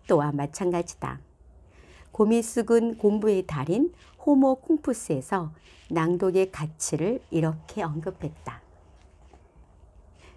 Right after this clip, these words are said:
낭송은 소리를 통해 몸의 안과 밖이 연결된다는 점에서 근원적으로 집합적이다. 즉, 혼자서 할 때조차 그것은 외부와의 소통을 전제로 한다.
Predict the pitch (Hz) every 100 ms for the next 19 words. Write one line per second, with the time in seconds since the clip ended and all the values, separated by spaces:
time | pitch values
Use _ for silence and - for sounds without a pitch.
0 | - - 180 196 202 240 233 240 311 262
1 | 247 247 220 185 175 180 175 160 175 170
2 | 175 - 151 156 165 180 180 147 147 -
3 | 202 208 151 156 202 185 180 165 156 151
4 | 139 135 135 - 190 180 - - - -
5 | 208 208 214 202 170 170 185 165 - 196
6 | - 156 147 - - - - - - -
7 | - - - 170 175 - - 294 269 262
8 | - 240 269 262 247 220 156 160 180 156
9 | - - _ - 170 160 160 208 277 -
10 | - - 170 185 214 208 214 220 285 -
11 | 180 180 180 170 165 170 156 135 120 120